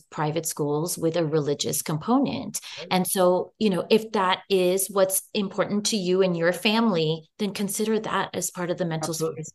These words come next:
Speaker 1: well. Think about
Speaker 2: Absolutely.
Speaker 1: the religious aspect. So I just, I did wanna throw that out there, but,
Speaker 2: Absolutely. Spiritual,
Speaker 1: um,
Speaker 2: spirituality and religion and, and that mental sphere for sure. For sure.
Speaker 1: One hundred percent. So I've enjoyed this. Um,
Speaker 2: <laughs>
Speaker 1: I'm
Speaker 2: Me too.
Speaker 1: still a big,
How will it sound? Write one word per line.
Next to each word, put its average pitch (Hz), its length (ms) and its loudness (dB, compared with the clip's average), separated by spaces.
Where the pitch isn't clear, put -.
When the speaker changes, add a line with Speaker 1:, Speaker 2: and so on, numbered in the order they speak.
Speaker 1:
well. 165 260 0
Think 165 200 -6
about 160 160 -2
Speaker 2:
Absolutely. 160 280 -2
Speaker 1:
the 151 40 -2
religious - 340 -12
aspect. - 360 -10
So 175 80 -2
I 175 40 0
just, 214 400 -2
I 185 80 2
did 175 220 0
wanna 156 240 0
throw 160 180 -6
that 151 160 -4
out - 220 -8
there, - 180 -4
but, 170 220 2
Speaker 2:
Absolutely. 160 300 -2
Spiritual, 196 480 6
Speaker 1:
um, - 140 -4
Speaker 2:
spirituality 180 640 4
and 185 80 4
religion 175 420 2
and, 143 220 -4
and 147 220 -6
that 143 160 0
mental 139 240 -2
sphere 139 280 2
for 127 200 -8
sure. 113 420 -6
For 190 80 0
sure. 185 60 2
Speaker 1:
One - 20 0
hundred - 360 -2
percent. - 440 -12
So 220 300 2
I've 233 200 4
enjoyed 311 480 4
this. 262 360 6
Um, 214 380 4
Speaker 2:
<laughs> - 20 -8
Speaker 1:
I'm 214 240 6
Speaker 2:
Me 175 280 6
too. 175 40 -4
Speaker 1:
still 254 400 4
a 226 180 0
big, 226 400 6